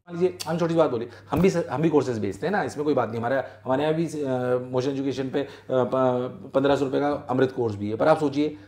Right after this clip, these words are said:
हमने पन्द्रह सौ रुपये में, मैं टीम को कई बार नाराज भी होता है, मैंने कहा, "हंड्रेड परसेंट उसमें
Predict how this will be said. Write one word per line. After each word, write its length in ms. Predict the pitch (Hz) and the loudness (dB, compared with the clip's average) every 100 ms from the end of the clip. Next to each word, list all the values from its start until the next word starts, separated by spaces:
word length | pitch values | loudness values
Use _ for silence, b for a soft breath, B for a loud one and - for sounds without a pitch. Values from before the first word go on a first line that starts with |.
| - | -4
हमने 200 | 131 160 | 0 0
पन्द्रह 440 | 165 - 156 151 | 0 -6 0 4
सौ 80 | 160 | 4
रुपये 220 | 160 180 | 6 4
में, 240 | 180 196 - B - | 4 0 -6 B 0
मैं 100 | 170 | 4
टीम 180 | 180 185 | 4 4
को 80 | 190 | 6
कई 80 | |
बार 100 | 196 | 6
नाराज 180 | 190 185 | 8 6
भी 60 | 156 | 6
होता 100 | 151 | 0
है, 60 | |
मैंने 120 | 175 196 | 2 2
कहा, 100 | 160 | 4
"हंड्रेड 300 | 185 233 226 | 4 4 4
परसेंट 240 | 185 190 | 0 0
उसमें 220 | 175 190 | 0 -2